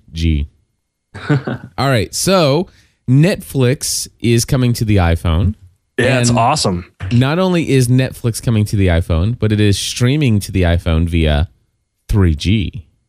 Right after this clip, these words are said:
Speaker 2: Yeah, so if you get a new iPhone and, uh, you got that data cap, you're gonna be able to watch, like,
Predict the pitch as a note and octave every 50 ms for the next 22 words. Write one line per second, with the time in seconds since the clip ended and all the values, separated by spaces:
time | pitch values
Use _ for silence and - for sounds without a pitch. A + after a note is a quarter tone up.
0 | _ _ _ _ _ _ _ _ _ _ _ _ _ - F3 D#3 C#3+ C3+ - -
1 | C#3 C3 C#3+ D3+ E3 D#3 C#3+ C#3 C3+ B2+ B2 B2 A#2+ A#2+ A#2+ - B2 A#2 A#2 A2+
2 | A2 G#2+ - - - G2+ G#2 G#2 G#2+ G#2 G2+ G2 G2 F#2 G2 G#2 G#2 F#2+ A2 G#2+
3 | G2+ A2 - D#2 A2 G#2 A2 A2 A2+ A2 - A2 G2 F#2 F#2+ - - - G2+ G2+
4 | G#2 G#2 G2+ F#2+ F#2 G2+ G2+ G2 F#2+ F#2+ F#2+ F#2+ F#2+ - - G2+ F#2 F2+ F2 -
5 | - -